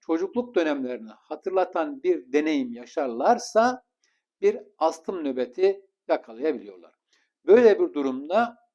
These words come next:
tepki gösterdikleri şey o andaki olanlar değil, çocukluklarında yaşadıkları bir şeyle duygu bağlantısı kurmalarından dolayı kaynaklanıyor.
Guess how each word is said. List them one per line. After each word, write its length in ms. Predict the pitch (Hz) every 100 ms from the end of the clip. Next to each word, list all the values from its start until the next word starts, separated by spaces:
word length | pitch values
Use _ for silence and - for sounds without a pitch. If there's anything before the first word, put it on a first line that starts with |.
| _ _ _ _
tepki 380 | - 160 - 233
gösterdikleri 640 | 208 165 175 156 151 151
şey 220 | - 202 202 - -
o 300 | 208 208 -
andaki 720 | 151 165 165 160 175 170 -
olanlar 640 | 165 160 165 165 160 156 139
değil, 300 | 151 123 - _ _ _ _ _ _ _ _
çocukluklarında 720 | 139 135 - - 147 147 170 208
yaşadıkları 800 | 165 - 135 - 139 156 220 240 _ _ _
bir 140 | 208 220
şeyle 600 | - 143 151 226 226 -
duygu 380 | 185 180 - 170
bağlantısı 680 | 151 139 135 131 - 160
kurmalarından 760 | - 143 139 135 131 135 135 120
dolayı 280 | 107 104 _
kaynaklanıyor. 680 | 101 95 87 95 90 85